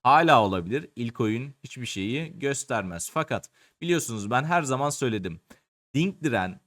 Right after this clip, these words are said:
eğer psikolojisini düzeltmiş bir şekilde geri gelirse, eski Ding Liren gibi oynarsa ben kesinlikle Ding Liren'in favori olduğunu düşünüyorum bu maçta. Fakat tabii ki son zamanlardaki, son bir iki yıldaki o düşüşteki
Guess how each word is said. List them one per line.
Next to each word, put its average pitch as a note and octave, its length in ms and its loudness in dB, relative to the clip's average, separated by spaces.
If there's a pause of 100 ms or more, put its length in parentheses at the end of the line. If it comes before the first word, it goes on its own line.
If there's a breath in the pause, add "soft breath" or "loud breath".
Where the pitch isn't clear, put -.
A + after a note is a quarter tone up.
(220)
eğer C#3+ 280 0
psikolojisini C#3+ 720 -6
düzeltmiş A#2 560 -4
bir C3+ 60 -6
şekilde F2 600 -6 (100)
geri A#2 280 -2
gelirse, E3 680 -2 (180)
eski G3 380 -8
Ding D#3+ 280 -6
Liren G2+ 220 -6
gibi G2+ 160 -6
oynarsa D#3 680 -6 (240)
ben B2+ 200 -6
kesinlikle D3 720 -6
Ding A#2 220 -6
Liren'in B2 460 -4
favori F#2+ 400 -6
olduğunu F2+ 320 -6
düşünüyorum F2 520 -8
bu G2+ 80 -4
maçta. C#3 720 -2
Fakat D#3 360 0
tabii C#3+ 220 -2
ki C3+ 120 -8
son E3 460 0
zamanlardaki, A2 1200 -4
son G#2+ 360 -6
bir G#2 80 -4
iki G#2+ 220 -6
yıldaki G#2+ 460 -2
o F#2+ 180 -6
düşüşteki C3+ 920 -8